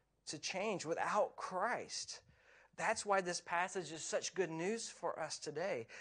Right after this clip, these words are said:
God did for us what we were unable to do for ourselves. And that's not even the most seemingly unbelievable part. The crazy thing about what Jesus did is that when he redeemed us, he made us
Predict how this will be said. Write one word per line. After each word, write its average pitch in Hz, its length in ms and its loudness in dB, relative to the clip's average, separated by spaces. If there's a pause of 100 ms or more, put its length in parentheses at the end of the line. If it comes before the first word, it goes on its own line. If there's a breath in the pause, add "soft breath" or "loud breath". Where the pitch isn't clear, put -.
(200 loud breath)
God 196 380 0
did 202 160 4
for 185 240 4
us 160 320 4
what 147 200 4
we 190 160 0
were 180 200 4
unable 165 440 -2
to 156 120 -8
do 139 220 -6
for - 260 -4
ourselves. 117 680 -4 (200 loud breath)
And 180 220 -2
that's 196 260 0
not 185 200 0
even 165 260 -2
the 151 80 -2
most 151 300 -2
seemingly 147 420 -2
unbelievable 127 640 -4
part. 117 320 0
The 147 80 -2
crazy 180 420 0
thing 135 440 -4 (200 loud breath)
about 139 260 0
what 147 160 2
Jesus 135 440 -6
did 120 320 -4 (280 loud breath)
is 123 140 -10
that - 160 -4
when 131 160 -8
he 147 240 -14
redeemed 123 500 -12
us, - 380 -10 (1080)
he 175 180 -12
made 156 300 -4
us 123 200 -6